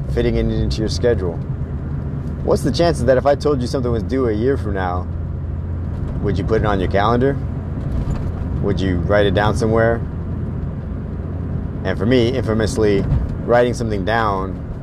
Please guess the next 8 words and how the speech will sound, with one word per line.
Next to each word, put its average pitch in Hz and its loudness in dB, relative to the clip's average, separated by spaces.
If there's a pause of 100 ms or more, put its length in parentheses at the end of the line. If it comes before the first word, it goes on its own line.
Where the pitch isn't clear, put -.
(340)
I've 92 -4
got 120 4
to, 92 -4 (1160)
or 101 2
I 98 4
will 117 4
forget 90 -2
it. 87 -6